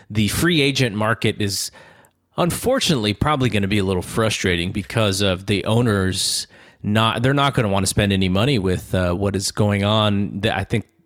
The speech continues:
you know, everybody without the live gates, you know, i-, is the, what you're, you're having to, um, uh, y-, you know, the, the, the,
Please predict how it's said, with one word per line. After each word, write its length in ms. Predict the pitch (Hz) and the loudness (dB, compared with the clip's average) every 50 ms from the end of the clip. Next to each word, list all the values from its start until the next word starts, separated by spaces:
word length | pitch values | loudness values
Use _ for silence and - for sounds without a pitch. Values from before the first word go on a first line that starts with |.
| _ - | _ -4
you 80 | 117 | -2
know, 80 | 101 101 - | -2 0 0
everybody 640 | 120 - 135 135 117 117 117 107 107 98 92 90 - - - _ _ _ _ _ _ - | 0 2 2 2 2 2 2 2 2 0 0 -2 -4 -10 -20 _ _ _ _ _ _ -4
without 320 | 113 113 - 123 110 113 - | -2 0 0 0 0 0 0
the 80 | 107 | 0
live 340 | 104 104 104 104 104 98 90 | 0 2 2 2 0 0 0
gates, 580 | - 113 107 101 101 - - - - - - - - - _ _ | 0 2 2 2 0 0 -2 -2 -2 -2 -4 -4 -8 -14 _ _
you 300 | 120 107 104 101 101 95 | 0 0 2 2 2 4
know, 200 | 95 92 85 80 | 2 2 2 0
i-, 40 | - | 2
is 500 | 101 104 101 80 101 98 90 - - - - - 127 104 - | 2 2 2 2 2 2 2 0 -4 -6 -8 -14 -18 -8 -4
the, 200 | 117 110 87 87 | -2 -2 -2 -2
what 420 | 104 98 95 - 104 117 104 90 | -4 -4 -2 0 0 0 2 2
you're, 420 | 107 107 104 98 95 92 87 87 - - - - - - - _ _ _ _ _ - | 2 2 4 4 2 2 0 -2 -6 -14 -20 -20 -20 -20 -20 _ _ _ _ _ -8
you're 260 | 120 113 107 107 101 | -6 -4 -2 -2 -2
having 400 | 95 113 110 101 98 107 104 101 | -2 0 -2 0 0 -2 -2 -2
to, 400 | - - - 117 104 98 95 - | -2 0 2 2 2 2 2 2
um, 520 | 98 101 98 92 87 85 82 82 80 85 - _ _ _ _ _ _ _ _ _ _ _ _ _ _ _ _ - - _ _ _ _ _ - - - _ _ - _ - | 2 2 2 2 2 0 -2 -4 -4 -6 -10 _ _ _ _ _ _ _ _ _ _ _ _ _ _ _ _ -20 -20 _ _ _ _ _ -12 -12 -12 _ _ -12 _ -2
uh, 720 | 107 104 95 92 87 85 85 87 85 76 71 71 64 67 | 0 0 2 2 2 2 0 0 0 -2 -2 -2 -2 -2
y-, 220 | 65 64 73 67 55 | -4 -4 -6 -8 -10
you 560 | 62 92 92 104 139 147 143 131 135 131 135 | -12 -14 -10 -4 -2 -2 0 2 2 2 2
know, 120 | 123 117 | 2 2
the, 300 | 110 120 120 113 107 98 90 98 | 2 2 2 2 0 -2 -2 -4
the, 220 | 113 101 87 90 - _ - 113 | -4 -4 -4 -8 -12 _ -6 -6
the, 80 | 85 | -6